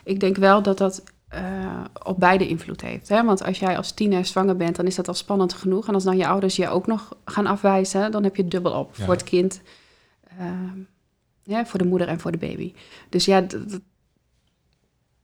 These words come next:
Speaker 1: kan ik niet, eh,
Speaker 2: Ja.
Speaker 1: het is zo, ehm, situatieafhankelijk.
Speaker 2: Ja, dus we komen er gewoon weer op terug. Het zou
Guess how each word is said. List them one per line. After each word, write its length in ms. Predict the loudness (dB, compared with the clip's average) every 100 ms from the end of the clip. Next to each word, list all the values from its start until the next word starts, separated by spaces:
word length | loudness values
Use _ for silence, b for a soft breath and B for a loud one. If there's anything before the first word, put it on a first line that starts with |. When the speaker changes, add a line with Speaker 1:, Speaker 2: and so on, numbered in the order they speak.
| _
Speaker 1:
kan 120 | -2
ik 60 | 2
niet, 300 | 2 0 -6
eh, 160 | -12 -18 _ _ _ -6
Speaker 2:
Ja. 200 | -4 -4
Speaker 1:
het 160 | -4 -4
is 180 | -2 0
zo, 440 | 2 2 0 -2
ehm, 400 | -2 -2 0 -2 -4
situatieafhankelijk. 1120 | -4 0 0 -2 -8 -4 -4 -4 -4 -6 -10
Speaker 2:
Ja, 60 | -16 -6
dus 120 | -2
we 60 |
komen 220 | 4 4 6
er 60 |
gewoon 180 | 6 4
weer 100 | 2
op 120 | -2
terug. 380 | 0 0 -2 -10 _ _ _ _ _
Het 100 | -4
zou 260 | 0 2